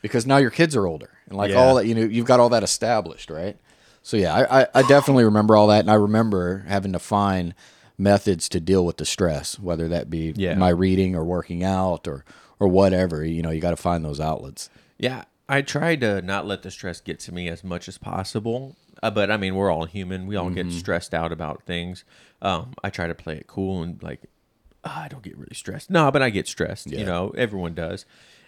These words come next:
Speaker 2: And not training wasn't helping.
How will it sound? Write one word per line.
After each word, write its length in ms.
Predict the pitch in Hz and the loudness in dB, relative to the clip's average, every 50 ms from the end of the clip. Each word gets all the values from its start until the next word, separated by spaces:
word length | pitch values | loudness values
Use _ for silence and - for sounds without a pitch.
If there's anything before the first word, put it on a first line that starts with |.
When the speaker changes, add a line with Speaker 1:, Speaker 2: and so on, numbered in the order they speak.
| _ | _
Speaker 2:
And 500 | - 104 98 98 95 87 90 87 87 - - - _ _ _ _ _ _ _ _ _ _ _ _ _ | -6 -4 -4 -2 -4 -4 -6 -8 -8 -12 -16 -18 _ _ _ _ _ _ _ _ _ _ _ _ _
not 440 | - 107 101 101 104 117 - - - | -14 -8 -6 -4 -4 -4 -6 -8 -10
training 720 | - - - 113 107 113 107 98 90 80 78 76 78 80 82 - - - _ _ _ _ _ _ _ - | -14 -10 -6 -4 -4 -2 -2 -4 -4 -6 -8 -8 -10 -12 -14 -16 -20 -20 _ _ _ _ _ _ _ -20
wasn't 520 | - 87 95 101 104 104 95 92 87 - | -16 -10 -6 -4 -2 -2 -4 -4 -8 -8
helping. 540 | 101 101 85 82 85 - 85 95 - - - | -8 -6 -6 -6 -6 -8 -10 -12 -12 -14 -20